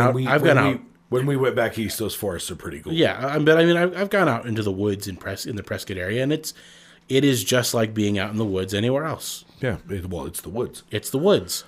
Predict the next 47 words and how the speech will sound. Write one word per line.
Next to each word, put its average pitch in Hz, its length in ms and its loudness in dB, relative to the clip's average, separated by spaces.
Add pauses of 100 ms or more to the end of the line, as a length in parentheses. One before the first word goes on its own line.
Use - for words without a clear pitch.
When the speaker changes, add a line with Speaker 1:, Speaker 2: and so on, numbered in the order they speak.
(240)
Speaker 2:
But 196 180 2
there's 131 260 2
Speaker 1:
It's 127 60 2
that, 127 80 6
Speaker 2:
also 127 180 2
the 110 160 0
Speaker 1:
it's 120 120 -2
that 127 160 2
Speaker 2:
unique 107 240 0
high, 117 300 2
Speaker 1:
warm 113 240 2
Speaker 2:
the, 107 120 2
but 113 240 -4
there's 113 220 -2
that 101 160 -4
unique 98 440 -6
high 87 300 -6
pine 131 380 -8
forest - 400 -12
here, - 160 -12
Speaker 1:
That 104 120 0
Speaker 2:
too. 107 60 2
Speaker 1:
is 95 100 -2
true. 95 340 -2 (400)
Speaker 2:
Um, 85 340 -8
Speaker 1:
That 98 100 -4
Speaker 2:
we 101 60 0
Speaker 1:
is 104 80 0
true. 95 200 0
Speaker 2:
are, 90 300 -6 (200)
I 98 80 -10
think 104 200 -10
we're 92 120 -6
the 80 100 -10
only 113 200 -4
place - 260 -6
in 87 100 -8
the 76 60 -14
nation, 90 420 -6
right? 87 300 -10
Is 90 180 -8
the 92 120 -6
high, 101 240 -4 (140)
the, 95 120 -6
the 87 360 -8
high 98 200 -4
pine 104 340 -8